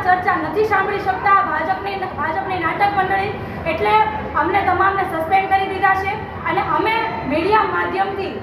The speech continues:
એટલું કહેવા માંગીએ છીએ કે જે મેયર જે છે એ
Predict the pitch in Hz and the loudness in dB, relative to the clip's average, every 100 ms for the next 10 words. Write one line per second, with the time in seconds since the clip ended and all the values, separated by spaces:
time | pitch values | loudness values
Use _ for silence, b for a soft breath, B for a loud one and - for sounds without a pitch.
0 | - - - 294 359 440 392 392 392 370 | -12 -12 -4 -4 0 -2 2 4 4 2
1 | 370 359 381 381 370 370 370 339 294 302 | -2 -2 -4 -6 -6 -4 -4 -4 -4 -2
2 | 359 403 370 381 - 381 359 - - - | 0 0 0 -2 -2 0 0 0 -6 -6
3 | - 587 | -2 2